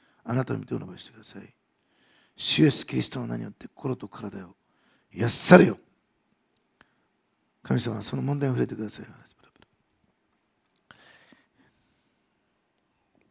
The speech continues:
急いではいけません。少し待ちなさい。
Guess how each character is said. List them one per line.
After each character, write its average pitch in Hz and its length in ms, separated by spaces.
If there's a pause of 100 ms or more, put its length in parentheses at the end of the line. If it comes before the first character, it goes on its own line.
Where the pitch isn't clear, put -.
(720)
急 233 260
い 220 60
で 180 80
は 131 100
い 127 60
け 139 80
ま 135 120
せ 120 160
ん。 101 160
少 - 320
し - 120
待 135 140
ち 117 80
な 110 80
さ 104 200
い。 90 100